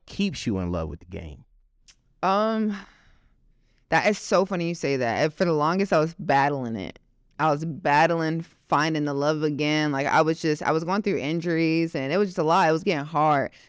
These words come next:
Speaker 2: to where, like, my, um, a friend of mine told me, "You gotta fall in love with the grind." And I think
Speaker 1: Hundred percent.
Speaker 2: once he told me that,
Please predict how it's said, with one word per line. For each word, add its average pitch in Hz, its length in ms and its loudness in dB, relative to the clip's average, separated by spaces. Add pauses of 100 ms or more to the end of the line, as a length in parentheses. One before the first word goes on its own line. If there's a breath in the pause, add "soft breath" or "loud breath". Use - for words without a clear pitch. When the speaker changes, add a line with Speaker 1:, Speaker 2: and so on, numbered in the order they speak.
Speaker 2:
to 175 100 2
where, 165 180 6
like, 143 280 0
my, 147 340 0
um, 143 680 -4
a 147 120 -2
friend 165 300 -2
of 180 100 -6
mine 123 480 -2
told 156 240 0
me, 147 80 -2
"You 156 120 0
gotta 139 260 0
fall 143 320 -4
in 131 100 -4
love 127 200 -2
with 127 100 -8
the 117 100 -6
grind." 127 680 -4
And 127 100 -4
I 131 100 -2
think 156 260 0
Speaker 1:
Hundred - 40 -4
percent. 151 320 0
Speaker 2:
once - 160 -4
he 180 200 -4
told 156 280 -4
me 143 140 -2
that, 151 400 0